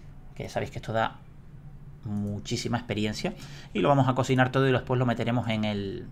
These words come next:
en el compostador. Yo esto no me lo quiero comer porque no me interesa nada. Todo esto para acá.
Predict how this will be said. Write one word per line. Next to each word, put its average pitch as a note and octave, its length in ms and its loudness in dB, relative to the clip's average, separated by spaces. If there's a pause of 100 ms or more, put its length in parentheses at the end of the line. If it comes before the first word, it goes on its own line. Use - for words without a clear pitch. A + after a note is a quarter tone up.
(120)
en A#2 120 -4
el G#2 100 -6
compostador. G#2 580 -6 (720)
Yo A#2 120 -2
esto A#2 260 -4
no A#2 80 0
me A2 80 0
lo G#2 80 -2
quiero A#2 160 -2
comer B2 320 -2 (1500)
porque - 380 -8 (260)
no C3 360 -4
me A2+ 120 -4
interesa G#2+ 480 -6
nada. - 300 -10 (100)
Todo A#2 240 -2
esto - 340 -10
para B2+ 200 0
acá. E3 240 2